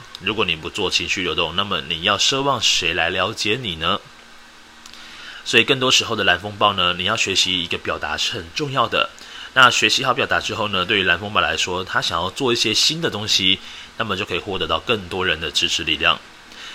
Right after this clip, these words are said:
啊，然而这个白风呢，也是一个说话成真的一个图腾。那么你要真正的发挥出他的一个能力，不要让你的才华轻易的被埋没掉了。那今天呢，如果各位要做静心冥想，可以把你的注意力放在我们脐轮的位置上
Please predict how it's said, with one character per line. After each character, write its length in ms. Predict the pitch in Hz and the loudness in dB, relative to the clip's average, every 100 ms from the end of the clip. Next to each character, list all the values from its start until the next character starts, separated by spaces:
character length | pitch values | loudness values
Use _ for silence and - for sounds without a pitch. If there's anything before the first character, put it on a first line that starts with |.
| - - | -6 0
啊， 100 | 95 | 4
然 160 | 107 | 4
而 140 | 117 120 | 4 0
这 120 | 139 | 2
个 360 | 131 110 101 87 | 6 8 6 6
白 180 | 87 | 4
风 240 | 101 131 131 | 4 -2 -2
呢， 180 | 110 104 | 0 2
也 140 | 90 | 2
是 140 | - 117 | 2 2
一 40 | |
个 120 | 98 | 0
说 180 | - 120 | 0 0
话 220 | 113 101 | 2 2
成 260 | - 87 85 | 2 -2 -4
真 220 | 104 104 | -4 -2
的 80 | 90 | -2
一 120 | 82 | -2
个 220 | 85 78 | -2 -4
图 200 | - 90 | -6 -8
腾。 400 | 95 87 80 82 - - - - | -2 0 0 -2 -6 -16 -10 -6
那 80 | |
么 80 | 117 | -2
你 80 | 95 | 0
要 100 | 98 | 0
真 180 | - 156 | 0 -2
正 100 | 175 | -2
的 80 | 113 | -2
发 180 | - 104 | 0 0
挥 160 | 101 | 0
出 160 | 92 95 | -2 -4
他 160 | 95 | -4
的 80 | 92 | -2
一 60 | 82 | -2
个 80 | 85 | -4
能 240 | 82 95 | -4 0
力， 200 | 131 95 - - - | 2 2 0 -16 -12
不 80 | 117 | -4
要 60 | 147 | 0
让 200 | 202 165 | 0 -2
你 60 | |
的 360 | 104 92 82 67 | -2 0 0 -2
才 280 | - 87 98 | -4 -2 -2
华 380 | 87 80 80 87 - - - | 2 2 2 0 -8 -18 -2
轻 220 | - 101 | -2 0
易 80 | 101 | -2
的 100 | 85 | -2
被 160 | 80 87 | -2 -2
埋 200 | 85 78 | -2 -4
没 200 | 90 80 | -6 -4
掉 140 | 87 | -2
了。 220 | 78 67 - - - - - - - - | 0 -2 -4 -12 -20 -20 -18 -16 -14 -12
那 120 | - 101 | -8 -6
今 160 | 135 | -4
天 160 | 143 156 | -4 0
呢， 180 | 139 131 | 2 2
如 120 | 127 | 0
果 100 | 110 | -2
各 140 | 120 | 0
位 120 | 113 | 2
要 140 | 107 104 | 2 2
做 280 | 120 98 92 | 0 -2 -2
静 200 | 104 92 | -4 -4
心 160 | 101 | -6
冥 160 | 90 90 | -6 -6
想， 300 | - 82 82 | -2 -2 -4
可 120 | 87 | -4
以 80 | 87 | 0
把 180 | 85 98 | 2 0
你 80 | |
的 120 | 85 78 | -2 -6
注 180 | 95 | -2
意 120 | 87 82 | -2 0
力 180 | 85 | 0
放 240 | 78 87 82 | -2 -4 -2
在 160 | 90 | -2
我 60 | 82 | -2
们 180 | 78 80 | -6 -4
脐 340 | - - 92 | -2 -2 -4
轮 200 | 110 92 95 | -4 -6 -6
的 80 | 87 | -6
位 200 | 139 113 | -6 -6
置 160 | 85 | -8
上 160 | - | -8